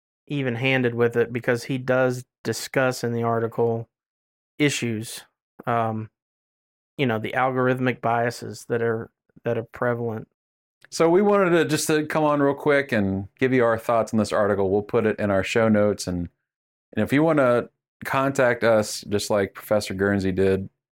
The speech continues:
Speaker 2: uh, you can send us an email at C T L podcast. That's C as in center, T as in teaching,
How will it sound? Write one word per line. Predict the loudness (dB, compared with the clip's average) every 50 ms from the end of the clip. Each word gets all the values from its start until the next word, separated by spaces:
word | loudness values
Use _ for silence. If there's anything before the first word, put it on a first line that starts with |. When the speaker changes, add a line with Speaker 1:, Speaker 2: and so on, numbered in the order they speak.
| _ _ _ _ _ _ -4
Speaker 2:
uh, | -2 -2 0 0 0 2 0
you | 0 0
can | 0 0
send | 0 0 0
us | 0 0 -2
an | 0 0 2
email | 4 4 4 4 2 2 2 0
at | -2 -4
C | -6 -2 -2 -2 -2
T | -2 -4 -4 0 2 4 4
L | 4 4 4 2 0 -2
podcast. | -4 -2 0 0 0 -2 -2 -2 0 2 2 2 0 -2 -4 -8 _ -2
That's | 0 0 0 -2
C | -4 -2 0 2 2 2
as | 2 2 0
in | -2 -2 -2
center, | -2 0 0 0 2 2 2 2 0 -2 -6 _ _ _
T | -4 0 2 4 4 6 4
as | 4 2 2
in | 2 0 0
teaching, | 0 0 0 0 0 0 0 -2 0 0 -2